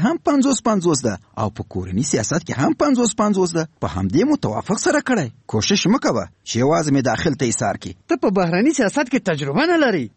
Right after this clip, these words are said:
Speaker 2: نو ځکه باید یوازې په داخلي سیاست کې وغږیږي.
Speaker 1: هیله کوم چې نور دغه د توهین خبرې ونه کړې.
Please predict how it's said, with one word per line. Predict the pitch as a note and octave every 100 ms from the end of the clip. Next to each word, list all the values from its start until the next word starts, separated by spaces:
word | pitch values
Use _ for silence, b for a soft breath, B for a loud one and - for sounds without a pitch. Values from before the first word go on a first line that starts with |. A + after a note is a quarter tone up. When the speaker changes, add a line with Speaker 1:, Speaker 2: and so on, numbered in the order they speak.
| _
Speaker 2:
نو | C#3 B2
ځکه | D3 F4 F#4+ E4+
باید | D4 G#3
یوازې | F#3 C4 C#4
په | -
داخلي | C3+ C#3 - G#3+
سیاست | C4 G3 F3 C#3+
کې | C#3
وغږیږي. | B2 A2 A2 A#2 C3 - _
Speaker 1:
هیله | A#2+ A3 -
کوم | D3+ A2 E2 - -
چې | B2+
نور | D#3+ F3+
دغه | G#3 G3+
د | D3
توهین | C3 A#2 G#3
خبرې | - C3+ F3+ C3+
ونه | D#3
کړې. | G#3+ A#2